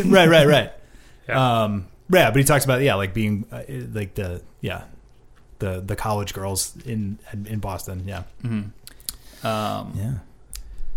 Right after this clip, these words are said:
Speaker 2: yeah, it's, uh, do we wanna talk about the lyrics or what, what the song is?
Speaker 1: Yeah, I mean, I guess we can, um, yeah, it's,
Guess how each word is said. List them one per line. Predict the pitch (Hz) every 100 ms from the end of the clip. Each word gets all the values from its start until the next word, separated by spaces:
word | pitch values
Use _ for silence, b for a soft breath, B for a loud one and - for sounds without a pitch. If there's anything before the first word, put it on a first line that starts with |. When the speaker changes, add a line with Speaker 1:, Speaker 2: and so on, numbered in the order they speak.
| b - -
Speaker 2:
yeah, | - 131 101
it's, | 113 113 104 - - -
uh, | 110 107 - - - - -
do | 107
we | 104
wanna | 104 104 98 - - - - -
talk | - - -
about | 131 131 131
the | 135 135 147 156 -
lyrics | 156 143 165 170 - -
or | 98
what, | 101 110 107 85
what | 117 110 -
the | 107
song | - 107 117 117 117 117
is? | 110 110 - - - - - - - - - _ _ -
Speaker 1:
Yeah, | 160 202
I | 165
mean, |
I | 165
guess | 170
we | 165
can, | 151 131 123 - -
um, | 127 117 107 101 87 b b _ - - - -
yeah, | 147 143
it's, | -